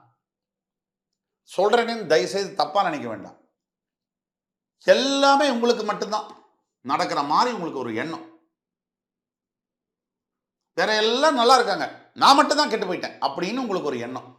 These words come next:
அவன் போனாதான், அவன்கிட்ட பேசினாதான் அவன் பண்ற,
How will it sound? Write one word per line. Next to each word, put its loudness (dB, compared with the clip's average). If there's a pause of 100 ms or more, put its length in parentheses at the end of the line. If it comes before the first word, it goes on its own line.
(2500)
அவன் 4
போனாதான், 4
அவன்கிட்ட 0
பேசினாதான் 0
அவன் -4
பண்ற, 0